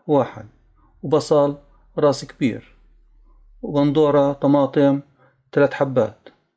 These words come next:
وثوم تقريبًا نصف راس، وصلصة طماطم معجون الطماطم ربع كوب، ودبس الرمان معلقتين،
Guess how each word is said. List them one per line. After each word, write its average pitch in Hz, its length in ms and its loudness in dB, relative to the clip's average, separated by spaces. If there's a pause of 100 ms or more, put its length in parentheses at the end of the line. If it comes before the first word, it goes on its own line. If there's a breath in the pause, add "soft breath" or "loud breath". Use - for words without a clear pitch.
(160)
وثوم 156 840 -2 (160)
تقريبًا 147 360 -2
نصف 151 480 -2
راس، 135 640 -4 (320 soft breath)
وصلصة 170 420 -2 (140)
طماطم 143 380 2
معجون 135 320 2
الطماطم 143 640 0 (220)
ربع 139 220 0
كوب، 147 420 -2 (540 soft breath)
ودبس 143 400 -4
الرمان 139 600 2 (320)
معلقتين، 131 640 -2